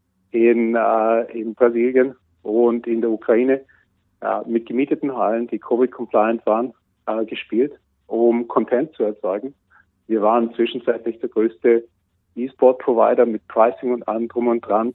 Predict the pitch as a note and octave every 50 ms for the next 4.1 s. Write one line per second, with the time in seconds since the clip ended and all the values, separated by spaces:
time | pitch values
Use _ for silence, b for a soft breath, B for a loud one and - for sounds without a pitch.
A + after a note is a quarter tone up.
0 | _ - A#2 A#2 - - - - A2+ A2 - - - - B2 A2+ A#2 - C3 A2
1 | A2+ G#2+ G#2+ A#2+ A2+ A#2 A#2 - _ _ _ _ - A2 G#2 - - A#2 A#2+ -
2 | - B2 - - - A#2 A#2 A#2+ A#2 - - - A2 A2+ A2+ G#2+ - - - A#2+
3 | A#2 - C3 A#2 - - G2 G#2+ A2 A2 B2 C3+ B2+ B2 - - - C3 C3 C#3+
4 | D#3